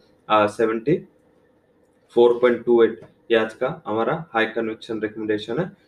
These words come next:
Second जो हाई conviction recommendation है जो कल भी हमने दिया था वो था जीबीपी में बाय। लगातार ये, अ, currency ने अच्छा काम किया है। वहीं देखे तो जुलाई मिड से पूरे जो भी restriction है यूके में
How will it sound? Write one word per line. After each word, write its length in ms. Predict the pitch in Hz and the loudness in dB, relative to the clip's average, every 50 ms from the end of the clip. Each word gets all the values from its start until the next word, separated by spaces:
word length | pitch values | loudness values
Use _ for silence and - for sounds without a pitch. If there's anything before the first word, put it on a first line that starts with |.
| _ _ | _ _
Second 380 | - - 131 131 151 151 151 | 0 0 0 2 2 0 2
जो 80 | 143 139 | 4 4
हाई 120 | 131 131 | 4 4
conviction 520 | 123 127 131 127 123 123 120 - 135 120 117 | 4 2 0 0 0 0 -2 -2 -4 -2 -2
recommendation 580 | 117 117 120 117 113 113 113 113 - 113 110 | -2 -4 -4 -2 -2 -2 -2 -2 -4 -4 -4
है 160 | 117 120 120 - | -4 -4 -4 -2
जो 140 | - 113 | -2 -2
कल 220 | 107 - 117 110 107 | 0 2 2 2 2
भी 120 | 107 117 | 2 0
हमने 220 | 113 113 110 110 104 | 0 0 -2 -4 -2
दिया 220 | 104 107 107 107 | 0 0 0 0
था 120 | 107 131 | 0 0
वो 180 | 123 107 107 104 - | 0 0 0 0 -2
था 80 | 107 | -2
जीबीपी 460 | 107 - 104 98 104 104 104 - 107 104 | -2 0 -2 -2 -2 -2 -4 -2 -4 -4
में 200 | 104 104 101 104 | -2 -2 0 0
बाय। 220 | 110 110 - - - _ _ _ _ _ _ - | 0 0 0 -2 -8 _ _ _ _ _ _ 0
लगातार 380 | 113 117 127 139 - - 135 131 120 | 2 2 2 2 2 2 0 0 4
ये, 140 | 120 120 139 - - - _ _ - | 4 4 4 4 0 -4 _ _ -4
अ, 200 | 98 104 104 104 101 101 | 0 2 2 2 2 0
currency 400 | 110 110 107 113 113 110 - 117 | 0 0 0 0 -2 -2 -2 -2
ने 120 | 117 139 165 - - | -2 -2 -4 -4 -4
अच्छा 440 | 110 107 - 117 113 113 110 - _ | -6 -4 -2 0 0 0 0 -4 _
काम 200 | - 107 104 104 | -6 -4 -4 -4
किया 240 | 104 - - 107 113 | -6 -2 0 2 2
है। 160 | 160 175 - _ - | 2 -2 -6 _ 0
वहीं 240 | 104 107 113 123 117 | 2 2 2 2 2
देखे 280 | 117 117 110 113 131 160 160 - _ _ _ _ - | 4 4 4 4 2 0 0 -2 _ _ _ _ 2
तो 240 | 120 127 151 147 - - | 2 4 4 2 0 2
जुलाई 240 | 113 113 117 117 | 4 6 6 6
मिड 220 | 113 113 107 104 104 | 4 4 2 0 -2
से 220 | - - 165 185 208 - - _ _ _ _ _ - | 0 0 2 2 2 0 -10 _ _ _ _ _ 2
पूरे 240 | 123 131 139 143 | 2 4 4 2
जो 180 | 135 135 131 127 | 2 2 0 0
भी 220 | 120 131 147 147 | 0 0 -2 0
restriction 680 | 131 113 120 117 - - 135 131 - - - 127 120 120 120 | 0 0 0 -2 0 -4 -4 -4 -4 -8 -6 -6 -4 -2 -2
है 200 | 123 196 214 - - | -2 -4 -4 -8 -8
यूके 420 | 104 107 110 110 110 - 120 113 | -4 -2 -2 -2 -2 -2 -2 0
में 260 | 113 135 185 208 - | 0 -2 -4 -6 -8